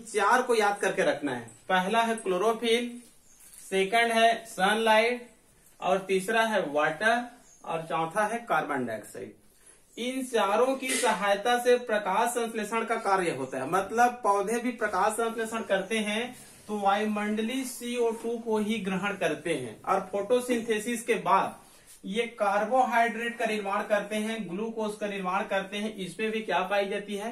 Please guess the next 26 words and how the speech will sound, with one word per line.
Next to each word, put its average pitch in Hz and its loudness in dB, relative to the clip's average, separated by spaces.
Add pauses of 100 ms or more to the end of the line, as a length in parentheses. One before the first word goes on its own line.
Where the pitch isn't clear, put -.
(140)
carbon 156 -2
भी 156 -10
पाई 110 -14
जाती - -14
है, - -20 (120)
ठीक 233 -2
है। 127 -8 (340)
क्योंकि 254 -2
ये 254 2 (340)
photosynthesis 247 0
का 254 0
समीकरण 240 0
है, 233 -4
तो 214 -8
यहाँ 202 -2
पर 233 -2
carbon 202 0
dioxide 226 0
लिए 202 2
थे, 233 0
तो 254 -10
यहाँ 202 -2
पर 233 -2
क्या 190 0
छोड़ते 226 -4
हैं? 240 -4